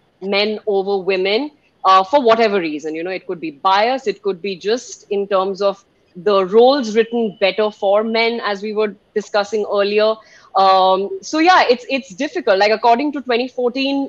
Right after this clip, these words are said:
uh, there's a study by the Center of Study of Women in T V and Film at San Diego, uh, State University.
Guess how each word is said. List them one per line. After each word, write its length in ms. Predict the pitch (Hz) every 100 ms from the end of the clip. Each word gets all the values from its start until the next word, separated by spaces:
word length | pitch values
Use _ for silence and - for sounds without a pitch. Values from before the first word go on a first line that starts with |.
| -
uh, 320 | 202 196 202 - _ _ 208
there's 180 | 214
a 60 | 220
study 420 | - 262 247 240
by 160 | 202 190
the 100 | 202
Center 360 | 214 202 214
of 120 | 214 208
Study 440 | - 202 208 220
of 200 | 202 202 _ _ -
Women 280 | 208 240 220
in 240 | 214 202 _ _ -
T 140 | 233
V 240 | 220 240
and 160 | 214 196
Film 300 | - 262 220
at 160 | 180 -
San 180 | 190
Diego, 420 | 196 190 190 190 -
uh, 180 | 175 175
State 280 | - 254 220
University. 680 | 196 165 160 170 170 190